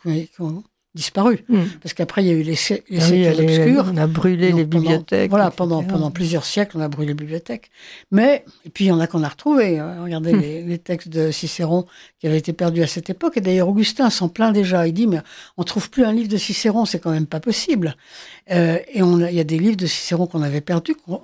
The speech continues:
Speaker 1: on connaissait que par Augustin, qui avait recopié des passages,
Speaker 2: Mm.
Speaker 1: et qu'on avait retrouvés, vous savez, à Constantinople, sur un étal à poissons,
Speaker 2: <laughs>
Speaker 1: euh, qui, qui enveloppait les poissons. C'est extraordinaire.
Speaker 2: C'est fabuleux.
Speaker 1: Et donc, il y a des choses qu'on a retrouvées très longtemps après, puis il y en a beaucoup d'autres sûrement qui ont disparu.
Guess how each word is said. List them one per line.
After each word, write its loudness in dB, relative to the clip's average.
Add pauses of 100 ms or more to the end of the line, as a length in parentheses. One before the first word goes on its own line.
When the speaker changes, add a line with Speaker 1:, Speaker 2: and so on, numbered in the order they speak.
(120)
Speaker 1:
on 4
connaissait 2
que -2
par 0
Augustin, -6 (100)
qui -10
avait -8
recopié -8
des -4
passages, 0
Speaker 2:
Mm. -10 (460)
Speaker 1:
et -6
qu'on 2
avait 2
retrouvés, 0
vous 2
savez, 2
à 0
Constantinople, -2
sur 0
un 4
étal 0
à 2
poissons, -2 (200)
Speaker 2:
<laughs> 0
Speaker 1:
euh, -2
qui, 2 (360)
qui 4
enveloppait 2
les 0
poissons. 0 (200)
C'est -18
extraordinaire. 0
Speaker 2:
C'est -4
fabuleux. 2 (200)
Speaker 1:
Et 0
donc, 2
il 2
y 2
a -4
des 2
choses 0
qu'on 0
a 2
retrouvées -2
très -2
longtemps 0
après, 0
puis -4
il 2
y 2
en 0
a -4
beaucoup -8
d'autres 0
sûrement 0
qui -8
ont -2
disparu. 0